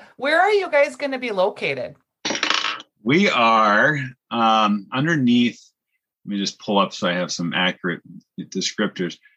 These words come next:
Speaker 2: We are underneath on the, we're the north end of the fairgrounds, south of the Little Farm Hands corner of Underwood and Randall.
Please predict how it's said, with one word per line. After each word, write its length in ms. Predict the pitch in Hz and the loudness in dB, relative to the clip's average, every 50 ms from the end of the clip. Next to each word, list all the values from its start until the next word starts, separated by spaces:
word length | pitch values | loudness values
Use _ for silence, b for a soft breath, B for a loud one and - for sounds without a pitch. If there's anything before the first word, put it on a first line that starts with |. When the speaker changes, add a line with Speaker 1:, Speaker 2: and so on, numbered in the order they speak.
| b b _ - | b b _ -4
Speaker 2:
We 220 | 113 120 147 165 | 0 2 2 4
are 180 | 165 151 135 120 | 4 4 4 4
underneath 640 | 123 135 139 135 127 123 127 127 131 123 - - - - | 4 4 4 4 4 4 4 4 4 2 0 -6 -12 -6
on 120 | 117 110 107 | -2 -2 -2
the, 120 | 110 104 | -2 -2
we're 140 | - 123 117 110 | -2 -2 -2 0
the 100 | 107 104 | 0 0
north 320 | 107 120 135 151 147 - | 2 4 4 4 2 0
end 100 | 165 160 | 0 0
of 60 | 160 147 | 0 -2
the 60 | 135 | -4
fairgrounds, 840 | - - 131 123 117 113 104 113 110 107 107 110 117 117 - - _ _ | -4 -2 -2 -2 0 -2 -2 -2 0 0 0 -2 -2 -6 -8 -12 _ _
south 540 | - - - - 127 123 135 147 143 135 - | -12 -10 -2 0 2 4 4 2 0 -2 -8
of 160 | 127 120 101 | -10 -6 -4
the 80 | 104 107 | -2 0
Little 220 | 101 117 123 127 123 | 2 2 0 0 -2
Farm 340 | - - 120 117 117 113 107 | -2 0 2 2 2 2 0
Hands 480 | 98 104 98 92 87 90 98 98 - | 0 -2 -2 -2 -2 -4 -4 -6 -6
corner 560 | - - - 117 110 101 90 87 87 82 - - _ _ _ _ _ _ - | -8 -6 -2 -2 0 0 0 -2 -4 -6 -8 -12 _ _ _ _ _ _ -2
of 320 | 98 98 98 92 87 - - | 0 2 2 2 0 0 0
Underwood 460 | 110 113 113 117 113 107 107 110 101 | 2 2 4 4 4 4 4 2 2
and 220 | 101 95 95 90 82 | 2 0 0 -2 -4
Randall. 580 | - 92 92 90 92 92 92 80 78 78 - - | -4 -4 -2 -2 -2 -2 -2 -4 -4 -6 -8 -12